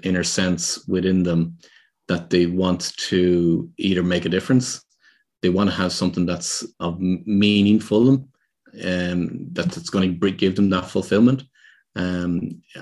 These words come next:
they're, they're at a crossroads. A, a lot of, a lot of people come to me and say they, they describe being on the hamster wheel,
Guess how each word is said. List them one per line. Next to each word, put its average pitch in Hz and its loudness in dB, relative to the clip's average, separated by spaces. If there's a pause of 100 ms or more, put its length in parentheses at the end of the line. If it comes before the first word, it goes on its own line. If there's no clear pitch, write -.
they're, 95 -2
they're 95 0
at 92 0
a - -2
crossroads. 90 0
A, - -2
a 98 0
lot 113 2
of, 107 0
a - -4
lot 107 2
of - -8
people 104 2
come 90 -2
to - -4
me 104 4
and 90 0
say - -6 (440)
they, 92 -2
they 87 0
describe 101 2
being 95 4
on 90 0
the 85 -2
hamster 101 -2
wheel, 82 0